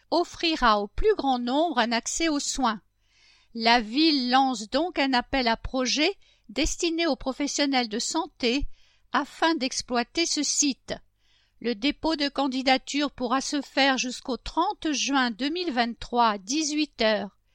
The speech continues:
Les dossiers de candidature sont consultables sur w w w point charenton point f r slash appel à projet.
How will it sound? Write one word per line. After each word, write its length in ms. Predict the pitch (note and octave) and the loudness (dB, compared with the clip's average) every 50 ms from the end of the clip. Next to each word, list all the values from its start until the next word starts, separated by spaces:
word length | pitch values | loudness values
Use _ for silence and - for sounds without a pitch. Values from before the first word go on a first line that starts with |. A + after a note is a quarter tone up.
| _ _ _ _ _ _ _ _ - | _ _ _ _ _ _ _ _ -8
Les 140 | - A#3+ - | -4 -2 0
dossiers 420 | - C4 C4 - - - D4 C#4 | 0 0 0 -2 0 0 2 2
de 140 | A3 B3+ B3 | 2 0 -2
candidature 960 | - - B3+ C#4 A#3 B3 C4 A#3+ A#3+ A3+ - - - - B3+ C#4+ E4+ A4 G#4 | 0 0 0 0 0 -2 0 2 2 2 2 0 -6 -4 -2 0 0 0 -2
sont 240 | - - C4+ A#3+ A3 | -2 -4 -4 -4 -4
consultables 1000 | - - D#4 - - - - C4 A3+ G#3+ _ - A#3+ A#3 A3+ G#3+ G3+ G#3 G#3+ A3+ | -4 -4 -4 -4 -4 -4 -4 -4 -4 -6 _ 0 2 2 4 2 0 -2 -6 -8
sur 600 | - - - - - A#3 A#3+ B3+ C#4+ E4 F#4+ G4+ - _ _ _ _ _ _ _ _ _ - | -8 -8 -10 -8 -6 -2 0 0 2 2 0 0 -4 _ _ _ _ _ _ _ _ _ -12
w 720 | F#3+ - D#4+ E4+ C#4+ - D#4 D4+ D4 C#4 B3+ C#4 C4 C4 A#3 | -4 -2 0 0 2 2 2 0 0 0 0 0 2 2 0
w 720 | F#3+ - D4 D#4 C#4+ D4 C#4+ C#4 C#4 A#3 A#3 B3 B3 A#3+ G#3 | 0 -4 -4 -2 0 0 0 0 -2 -2 -2 -2 -2 -2 -2
w 720 | G3 G3 D4+ D#4+ D4+ D4 C#4 C#4 C4+ A3+ A#3 A#3+ A3+ - _ _ | -2 -2 -4 -2 0 0 0 0 0 -2 -2 -2 -4 -4 _ _
point 280 | - C#4+ C#4+ C#4+ D4 C4+ | -2 2 4 4 4 4
charenton 800 | - - C4 A#3 A#3+ G#3 B3 B3 A#3 - _ - B3 A3+ G#3 - _ - | 2 2 2 2 2 2 0 -4 -4 -6 _ -6 -6 -6 -6 -8 _ -4
point 340 | - C4+ C4 B3+ A3+ A3 | 0 2 2 2 2 0
f 180 | - - - - | -2 -6 -6 0
r 320 | A3+ A#3 A#3+ C4 C#4+ E4+ - _ _ _ _ _ _ _ _ | 2 4 4 6 4 2 0 _ _ _ _ _ _ _ _
slash 800 | - - - - - A#3 A#3 A#3+ C4+ D#4+ F#4 - - - - - _ - | -2 0 0 0 0 4 6 6 6 6 4 2 2 0 0 -2 _ -2
appel 420 | B3 C4 - - - D4+ D#4+ E4+ D#4+ | -2 -2 0 0 2 4 4 4 4
à 80 | D#4+ | 2
projet. 540 | - - - E4+ D#4+ C#4+ - B3+ B3 G#3 | 0 0 0 0 2 2 0 0 -2 -6